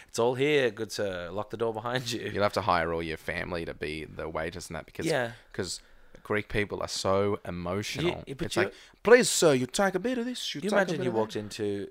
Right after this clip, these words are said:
Speaker 1: like, you walked into a dispensary and there's, like, lamb on the spit over there, there's deep fry, there's this, there's that. That would be amazing.
Speaker 2: Mm. Last night I had dinner with Amy and we
Speaker 1: Mm.
Speaker 2: watched two Greek men have a conversation that was so, it was more passionate and more emotional than any conversation I've
Speaker 1: Oh,
Speaker 2: ever
Speaker 1: did
Speaker 2: seen in my
Speaker 1: it,
Speaker 2: entire
Speaker 1: did
Speaker 2: life.
Speaker 1: it always look like they were arguing?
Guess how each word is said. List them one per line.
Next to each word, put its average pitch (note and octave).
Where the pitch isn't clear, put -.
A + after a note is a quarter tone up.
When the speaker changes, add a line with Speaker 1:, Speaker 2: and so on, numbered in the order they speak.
Speaker 1:
like, G2+
you G#2
walked G#2+
into G2+
a -
dispensary F#2
and F2+
there's, F#2
like, F2
lamb G2+
on G2
the G2+
spit G2
over F#2+
there, F#2
there's F2
deep F#2+
fry, F2+
there's F2
this, F#2
there's E2
that. F2+
That C#3
would G#3+
be D#3+
amazing. F#2+
Speaker 2:
Mm. F#2
Last D#3
night C3+
I G#2+
had G2+
dinner F#2+
with F2
Amy E2+
and F2
we E2+
Speaker 1:
Mm. E2+
Speaker 2:
watched -
two B2+
Greek G2+
men F#2
have E2+
a G2
conversation E2
that D#2+
was F#2
so, B2
it D3
was F#3
more D3
passionate A#2+
and G#2+
more A2+
emotional G#2+
than F2+
any A2
conversation G2
I've F2
Speaker 1:
Oh, E2
Speaker 2:
ever G2
Speaker 1:
did G2+
Speaker 2:
seen G#2
in F2
my D#2+
Speaker 1:
it, -
Speaker 2:
entire F#2
Speaker 1:
did E2+
Speaker 2:
life. F#2+
Speaker 1:
it A2
always A2+
look G#2+
like E2+
they E2
were F#2
arguing? F#2